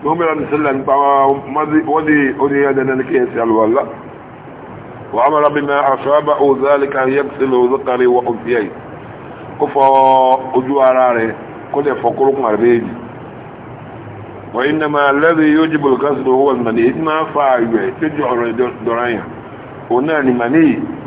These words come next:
إذا خرج دفعا للذة tó jáde. Kó yàgò sí pé ẹ̀ka náà jáde ló ní pé, pé ṣáwà, lè blaza. Pé ìgbádùn lọ gbádùn ẹni kábọ̀. Ìyàwó ẹ̀kọ́ ọkàn ẹ̀, àbọ̀ pẹ́ẹ̀gì rẹ̀ àbí pẹ́ẹ̀gì ẹ̀dọ̀ fún kìsìn àbí?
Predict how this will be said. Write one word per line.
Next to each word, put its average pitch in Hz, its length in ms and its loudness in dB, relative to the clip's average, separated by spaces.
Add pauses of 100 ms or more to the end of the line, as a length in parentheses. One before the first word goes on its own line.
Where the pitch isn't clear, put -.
(360)
إذا 127 320 2
خرج 151 280 0
دفعا 143 520 -2 (680)
للذة 131 440 0
tó 160 140 -2
jáde. 147 340 0 (760)
Kó - 140 -2
yàgò 147 180 0
sí 135 60 -2
pé 175 140 0
ẹ̀ka 151 160 -2
náà 147 140 0
jáde 143 220 2
ló 135 140 0
ní 151 160 -2
pé, 147 140 -2 (160)
pé 147 200 0
ṣáwà, 131 480 4 (340)
lè 165 140 2
blaza. 143 520 -2 (760)
Pé 139 120 0
ìgbádùn 147 520 4
lọ 135 80 4
gbádùn 143 280 4
ẹni 135 80 0
kábọ̀. 147 240 0 (380)
Ìyàwó 143 220 0
ẹ̀kọ́ 160 300 2
ọkàn 160 220 -2
ẹ̀, 110 140 -4 (420)
àbọ̀ 160 260 0
pẹ́ẹ̀gì 170 400 2
rẹ̀ 139 140 4
àbí 143 200 4 (760)
pẹ́ẹ̀gì 202 280 0
ẹ̀dọ̀ 170 180 0
fún 156 160 -4
kìsìn 165 280 -2
àbí? 127 260 0